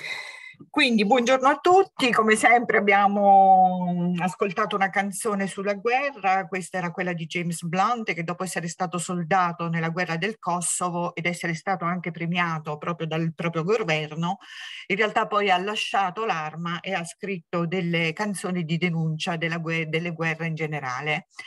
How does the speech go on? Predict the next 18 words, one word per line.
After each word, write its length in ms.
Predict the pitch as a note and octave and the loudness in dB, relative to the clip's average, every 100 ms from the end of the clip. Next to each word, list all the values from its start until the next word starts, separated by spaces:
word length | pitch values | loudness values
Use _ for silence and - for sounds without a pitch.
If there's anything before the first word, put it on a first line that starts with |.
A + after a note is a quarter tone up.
| - - - - | -16 -16 -18 -10
E 120 | F#3 F3 | -8 -4
quindi 360 | A3 G#3 G3+ | -2 -2 -4
ci 120 | - | -4
sembrava 480 | G#3 G#3 G3 G3 F#3+ | -4 -2 0 2 0
giusto, 440 | F3 G#3+ G3 - E3+ | -4 -8 -6 -4 -4
per 120 | E3 | -4
ricordare 540 | E3 F3 D#3+ F#3 E3+ | -4 -4 0 -2 -2
questo 240 | E3+ E3 E3+ | -6 -6 -4
momento 440 | E3 E3 D#3+ G3 | -2 0 0 -2
storico, 800 | E3+ - D#3 D#3 D3+ D#3+ D3+ - | -4 -2 -2 -2 -6 -4 -2 -2
ehm, 680 | D3+ D3+ D3+ D#3+ D#3+ D3+ D3 D3 D3 D3+ D3+ | -4 -2 -4 -4 -4 -2 0 2 0 -2 -6
eh, 80 | |
rappresentare 600 | D3+ E3 F#3 F#3 F3 F3 | -4 -4 -4 -4 -4 -2
anche 260 | E3+ E3 E3 | -2 -4 -6
questa 300 | E3+ D#3+ D#3+ | -8 -8 -8
canzone. 720 | D#3+ D#3+ D#3 C#3+ C3 C#3 F3+ - - - - - - - | -6 -6 -6 -8 -6 -6 -8 -10 -14 -14 -14 -16 -8 0
Eh, 280 | G3 G3+ G3+ | 2 2 0
siamo 420 | - D4 C#4 | 2 4 4